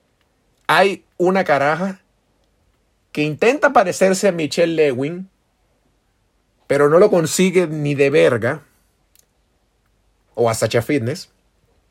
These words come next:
y ni de verga lo consigue. Y los otros dos integrantes son dos carajitos de diecinueve años,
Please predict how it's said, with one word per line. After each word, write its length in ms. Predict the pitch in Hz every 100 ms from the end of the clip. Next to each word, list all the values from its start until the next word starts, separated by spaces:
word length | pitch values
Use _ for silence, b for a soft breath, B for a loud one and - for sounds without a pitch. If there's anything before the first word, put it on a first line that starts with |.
| _ _ _ _
y 500 | 131 151 185 226 262
ni 160 | 277 208
de 180 | 170 151
verga 320 | 170 190 180
lo 120 | 160
consigue. 380 | 160 147 160 156
Y 340 | 190 220 294 269
los 180 | 175
otros 280 | 175 185 190
dos 180 | 202 196
integrantes 600 | 190 185 180 180 175 185
son 200 | 185 151
dos 160 | 196 196
carajitos 480 | 240 208 196 214
de 80 | 196
diecinueve 600 | 170 160 151 151 185 202
años, 340 | 180 180 196